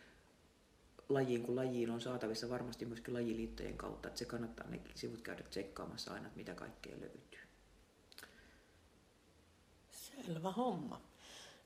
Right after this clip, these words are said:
Speaker 2: Ihan tähän loppuun sit vielä, niin tota noin, niin jos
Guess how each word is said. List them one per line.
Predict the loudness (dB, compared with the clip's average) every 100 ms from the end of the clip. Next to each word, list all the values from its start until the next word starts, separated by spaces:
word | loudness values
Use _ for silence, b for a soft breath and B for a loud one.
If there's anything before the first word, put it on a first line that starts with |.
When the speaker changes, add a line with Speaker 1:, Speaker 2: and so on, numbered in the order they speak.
| 2
Speaker 2:
Ihan | 4
tähän | 8 10
loppuun | 10 10 6 6 8
sit | 4 8
vielä, | 10 10
niin | 8 4
tota | 4 4
noin, | 4 6
niin | 6
jos | 6 0